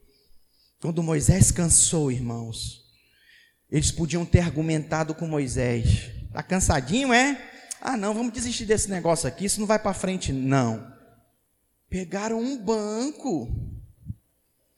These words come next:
botaram pra Moisés sentar, e s-, continuaram se,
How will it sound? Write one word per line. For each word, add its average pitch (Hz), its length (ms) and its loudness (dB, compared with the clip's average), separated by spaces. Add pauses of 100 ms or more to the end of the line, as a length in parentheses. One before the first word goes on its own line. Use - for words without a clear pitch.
(140)
botaram 190 560 2
pra 233 180 2
Moisés 226 520 4
sentar, 220 1120 2 (1500)
e 190 60 -4
s-, - 240 6
continuaram 240 680 2
se, - 220 -2